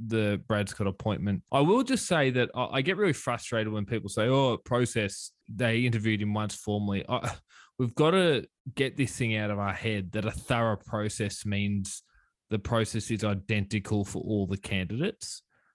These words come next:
Thorough just means that you're really detailed about who you interview and how you interview them.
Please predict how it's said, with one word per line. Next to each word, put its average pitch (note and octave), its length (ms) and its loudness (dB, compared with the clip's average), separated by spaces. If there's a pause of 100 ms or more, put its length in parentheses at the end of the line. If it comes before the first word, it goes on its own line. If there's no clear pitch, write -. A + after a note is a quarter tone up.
(120)
Thorough C3+ 360 4
just E3 240 0
means B2+ 320 2
that A2+ 120 0
you're A2 280 2
really G#2+ 600 2 (340)
detailed G2+ 560 0
about F#2 280 -2 (120)
who A#2+ 100 2
you G#2 440 2
interview G2 520 0
and G#2 120 -4
how G2+ 180 -2
you F#2 240 -4
interview F#2 440 -6
them. - 220 -12